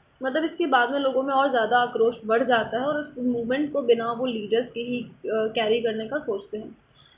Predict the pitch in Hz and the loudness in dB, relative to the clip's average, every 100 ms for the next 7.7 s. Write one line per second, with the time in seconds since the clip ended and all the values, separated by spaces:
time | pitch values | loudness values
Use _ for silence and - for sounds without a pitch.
0 | - 320 339 320 320 349 339 381 254 247 | -4 -2 2 2 4 2 4 4 2 -2
1 | 285 269 294 320 254 226 - 220 220 262 | -4 -4 -2 0 0 -2 0 -2 -2 -4
2 | 320 311 233 240 247 240 320 320 330 330 | -6 -6 0 4 4 4 0 0 0 -2
3 | 247 220 233 247 226 226 240 214 214 214 | -4 -4 -2 0 -2 -2 -2 -2 -4 -4
4 | 220 240 226 214 226 247 254 254 285 294 | -2 0 0 0 -4 -4 -4 -4 0 0
5 | 370 - _ _ _ - 247 240 269 339 | 0 -6 _ _ _ 2 4 4 6 4
6 | 339 330 339 330 269 220 226 294 247 226 | 4 2 4 4 2 2 2 2 2 0
7 | 254 269 262 254 262 285 | 0 -4 -2 -2 -4 -4